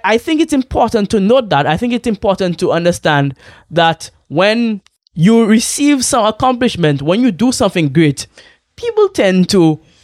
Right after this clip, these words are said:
you know, try to shoot you down. So look out for that. You want to be victorious,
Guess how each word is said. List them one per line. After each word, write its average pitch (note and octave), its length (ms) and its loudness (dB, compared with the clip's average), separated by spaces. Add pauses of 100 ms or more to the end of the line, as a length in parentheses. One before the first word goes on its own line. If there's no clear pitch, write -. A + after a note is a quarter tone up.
(140)
you D#3+ 140 -4
know, F#3+ 160 2
try F#3+ 200 0
to F#3 140 -2
shoot F#3+ 260 -6
you E3 80 0
down. C3+ 360 -2
So - 220 -16
look E4+ 180 0
out C#4+ 160 0
for A3+ 160 0
that. C#3 240 -2 (380)
You G3 220 0
want D4+ 260 0
to C#4+ 80 0
be B3 120 2
victorious, A#3 720 0